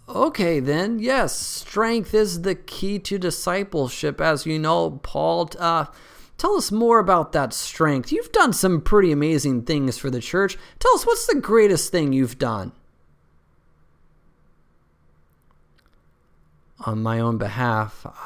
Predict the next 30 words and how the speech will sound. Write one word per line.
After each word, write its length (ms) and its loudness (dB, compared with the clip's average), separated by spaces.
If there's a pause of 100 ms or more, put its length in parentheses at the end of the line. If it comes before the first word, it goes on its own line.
I 280 -4
shall 300 -6
never 300 -4
boast, 840 -10 (1700)
except 380 -8
of 140 -8
my 120 -6
weaknesses. 880 -10 (3000)
I 80 -16
suffer 360 -4
from 240 -6
anxiety. 840 -10 (3500)
I 40 -12
have 120 -10
a 40 -6
lot 180 -2
of 100 -6
pressure 340 -2
on 160 -4
me 220 -6
from 240 -10
the 80 -8
churches, 640 -8
and 100 -10
I 120 -10
don't 240 -10
handle 400 -8
it 120 -14
very 240 -10
well. 360 -12